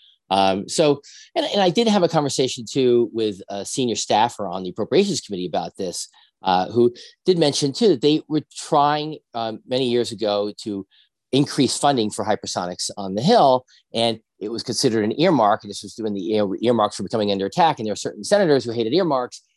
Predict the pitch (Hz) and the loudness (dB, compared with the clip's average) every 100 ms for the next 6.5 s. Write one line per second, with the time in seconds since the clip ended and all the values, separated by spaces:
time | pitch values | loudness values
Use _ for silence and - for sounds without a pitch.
0 | _ 110 107 113 107 180 165 123 110 113 | _ -6 0 0 2 2 2 2 0 0
1 | 101 95 101 - 104 98 98 90 90 87 | -4 -4 -6 -4 -6 -6 -8 -10 -10 -4
2 | 165 185 160 101 113 110 - _ _ _ | 2 6 6 4 2 0 -2 _ _ _
3 | - - - 135 123 120 107 107 143 202 | -6 -2 2 4 4 -2 -4 -2 0 2
4 | 147 107 98 107 107 - 110 107 101 - | 0 -6 -8 -10 -12 -12 -10 -10 -10 -6
5 | 113 95 - 90 95 95 90 90 92 104 | -4 -4 -8 -8 -4 -4 0 0 4 2
6 | 98 95 208 185 143 | 2 0 2 2 0